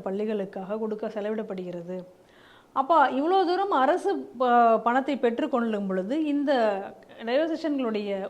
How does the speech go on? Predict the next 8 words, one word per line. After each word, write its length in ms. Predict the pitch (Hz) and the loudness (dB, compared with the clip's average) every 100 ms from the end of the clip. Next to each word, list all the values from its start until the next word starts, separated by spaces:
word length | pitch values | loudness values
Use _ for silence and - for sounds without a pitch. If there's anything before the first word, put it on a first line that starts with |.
| - | -6
ஒரு 140 | 208 202 | -6 -4
பணி 160 | 214 254 277 | -2 0 0
என்ன 180 | 220 196 | -2 -4
அப்படின்னா, 220 | 220 311 277 | -4 -4 -2
சிறந்த 340 | 269 311 311 226 214 | -2 0 0 2 0
ஆசிரியர்களை 560 | 247 285 247 196 196 226 214 | 0 0 -2 -2 -4 -4 -4
நியமிக்கணும். 580 | 208 196 190 180 180 175 - _ - - - - | -6 -8 -8 -10 -10 -14 -20 _ -20 -20 -16 -2
அதே 320 | 247 262 | 0 2